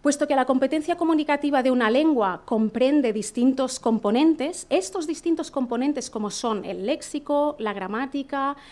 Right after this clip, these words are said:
la parte pragmática discursiva y sociocultural, también tienen que estar incluidos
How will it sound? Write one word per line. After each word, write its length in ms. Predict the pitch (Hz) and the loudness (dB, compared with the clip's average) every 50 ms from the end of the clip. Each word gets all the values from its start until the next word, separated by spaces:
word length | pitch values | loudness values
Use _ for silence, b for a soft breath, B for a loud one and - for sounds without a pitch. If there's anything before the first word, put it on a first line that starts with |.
| B B | B B
la 160 | 233 226 220 | -2 -2 0
parte 300 | 214 220 220 226 - 220 | 0 0 -2 -2 -4 -4
pragmática 560 | - 208 208 214 214 220 214 220 220 214 208 | -4 -4 -4 -2 -2 -2 -2 -4 -4 -4 -4
discursiva 760 | 196 196 - - - 208 202 - - - 247 247 226 208 202 - | -6 -6 -8 -10 -10 -10 -10 -10 -8 -6 -6 -4 -2 -4 -4 -4
y 120 | 240 214 | -4 -6
sociocultural, 880 | - - 302 294 294 302 277 - 285 277 262 277 262 262 254 254 294 294 B B B B | -4 -2 -4 -2 -2 -4 -4 -2 -2 -4 -4 -4 -4 -4 -2 -4 -4 -8 B B B B
también 340 | B 247 247 269 311 330 339 | B 2 4 4 4 4 2
tienen 240 | 311 302 302 320 311 | 2 2 0 0 0
que 80 | - 240 | -2 -4
estar 240 | - - 247 240 | -6 -4 -2 0
incluidos 560 | 277 269 269 277 277 277 269 262 277 285 285 | 0 0 0 0 0 0 0 0 0 -2 -4